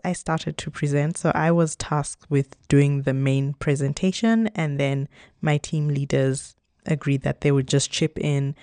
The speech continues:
and share any additional insights or answer any questions that would come up. So as I started doing the presentation, you will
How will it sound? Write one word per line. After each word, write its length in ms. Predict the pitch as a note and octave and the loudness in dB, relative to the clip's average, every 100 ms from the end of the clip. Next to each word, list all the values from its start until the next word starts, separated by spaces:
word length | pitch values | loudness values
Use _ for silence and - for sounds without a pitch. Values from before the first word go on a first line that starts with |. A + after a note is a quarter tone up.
| - - _ - | -20 -20 _ -4
and 260 | D3 C#3 | -2 -2
share 280 | - D#3+ D3 | 0 0 0
any 220 | D3 C3+ | 0 -2
additional 460 | C3+ C#3+ - C#3+ C3+ | -2 -4 -4 -4 -4
insights 720 | - G#3+ - G3+ F#3+ F#3+ - - | -2 -2 -2 -2 -2 -4 -8 -4
or 320 | D3 C3+ C3+ - - _ | -2 -2 -4 -10 -20 _
answer 280 | F3 E3+ F3 | 0 0 0
any 260 | D3+ D3+ D3 | 0 -2 -2
questions 480 | D#3 C#3+ - C#3 | -4 -4 -2 -4
that 220 | - B2+ C#3 | -2 -4 -4
would 160 | C#3 | -6
come 260 | - C3+ C3+ | -4 -2 -2
up. 240 | - _ _ _ - | -4 _ _ _ -18
So 460 | - - C3+ - _ _ - | -10 -4 -2 -4 _ _ -4
as 240 | F#3 G#3+ A3+ | 0 2 2
I 140 | G#3+ | -2
started 520 | F#3 - D3+ - D3+ | -4 -4 -4 0 -2
doing 300 | - C#3+ D3 | 2 2 2
the 100 | C3+ | 0
presentation, 1040 | C3+ - C3 B2+ C#3 D#3 C#3 - C#3+ C#3 D3 - - - - | -2 -2 0 0 -2 -2 -4 -2 -2 -2 -4 -10 -20 -16 -6
you 340 | E3 E3+ E3 | -2 0 2
will 240 | E3 D#3+ | 2 0